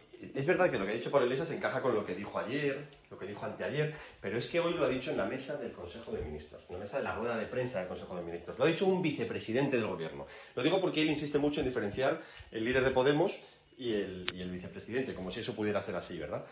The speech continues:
Eh, y en cambio, la, la ministra portavoz, que es capaz de decirte que lo blanco es negro y lo negro es blanco, ha hecho un pequeño intento de encauzar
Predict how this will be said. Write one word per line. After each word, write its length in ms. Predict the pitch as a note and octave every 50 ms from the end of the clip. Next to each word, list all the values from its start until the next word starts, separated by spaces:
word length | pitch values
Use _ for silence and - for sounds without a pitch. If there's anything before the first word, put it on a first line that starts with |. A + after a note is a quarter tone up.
| - - - - - -
Eh, 340 | G#2 G2 F#2+ - - - - - - - -
y 100 | D3 C#3
en 80 | B2 A2+
cambio, 240 | D#3 E3+ F3 D3 A2+
la, 220 | G2+ F#2+ F#2+ F#2+ G2+ G2+ G#2
la 380 | G2+ G2 F#2 F#2 F#2 F2 - -
ministra 320 | F#2+ G2 A#2 - - E3 D#3
portavoz, 540 | D#3 D3 D3 C3+ C#3+ D3+ D#3 D3+ - - - - - - _ -
que 80 | A#2
es 100 | A#2+ -
capaz 460 | - B2+ A2+ - B2+ B2 B2 - - - F#2+
de 280 | F#2+ G2 F#2 F#2 F#2 F2
decirte 440 | - - - C3 C3 A#2+ - F#2 F2
que 80 | F2+
lo 120 | F2 F2 E2+
blanco 240 | F#2+ G#2 G#2+ G#2+ G2+
es 100 | F2+ A2+
negro 220 | A#2+ A2+ F#2 F2+
y 20 |
lo 80 | E2+ E2+
negro 220 | F#2 G2+ G2+ A2
es 80 | G#2+ G#2+
blanco, 400 | A#2+ A#2 A#2 A#2 - D3+ D#3 - - - - - - - - - _ _ - - -
ha 120 | A2+ C#3
hecho 200 | D3+ D#3 - F#3+
un 260 | F#3 E3+ D#3 D3+ - - - - -
pequeño 360 | - C3 B2 C3 E3 F3 E3+ D#3
intento 400 | C#3+ C3 E3+ F3 F3 - A#2 G#2
de 100 | A2+ A2+
encauzar 600 | A2 G#2+ G#2 G2+ G2 - - - - - - -